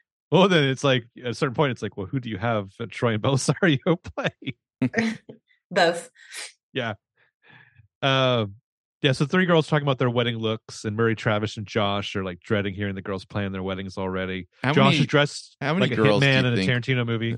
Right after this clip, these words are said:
Speaker 3: Yeah, totally. How many girls do you think, uh, did the sailor thing after
Speaker 2: It
Speaker 3: these
Speaker 2: sounds awful. It's <laughs> absolutely terrible.
Speaker 3: <laughs> All the girls would wear sailor hats, yeah, with veils.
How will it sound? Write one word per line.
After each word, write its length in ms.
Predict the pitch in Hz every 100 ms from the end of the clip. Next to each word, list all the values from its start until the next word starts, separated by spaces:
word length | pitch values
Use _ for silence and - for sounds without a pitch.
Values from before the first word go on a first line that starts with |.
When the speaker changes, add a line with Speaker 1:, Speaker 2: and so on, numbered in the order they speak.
| -
Speaker 3:
Yeah, 220 | 98 90
totally. 220 | 87 92 -
How 120 | 123
many 140 | 147
girls 340 | 110 104 101 95
do 100 | 101
you 80 |
think, 420 | 92 - 87 95 -
uh, 440 | 85 82 82 90 -
did 160 | 107 92
the 80 | 90
sailor 400 | - 87 85 85
thing 380 | 95 87 82 - _ _ -
after 200 | 90 -
Speaker 2:
It 80 | 233
Speaker 3:
these 80 | 233
Speaker 2:
sounds 320 | 277 247 - -
awful. 460 | 156 - 127 - -
It's 480 | 208 214 - -
<laughs> 60 | -
absolutely 460 | 180 220 226 208 -
terrible. 480 | 190 147 139 139 - - -
Speaker 3:
<laughs> 240 | 262 226 -
All 120 | 117
the 60 | 107
girls 300 | 104 104 -
would 80 | 98
wear 160 | 92
sailor 340 | - 87 85 87
hats, 340 | 87 90 -
yeah, 200 | - - -
with 200 | 95 -
veils. 380 | 82 82 87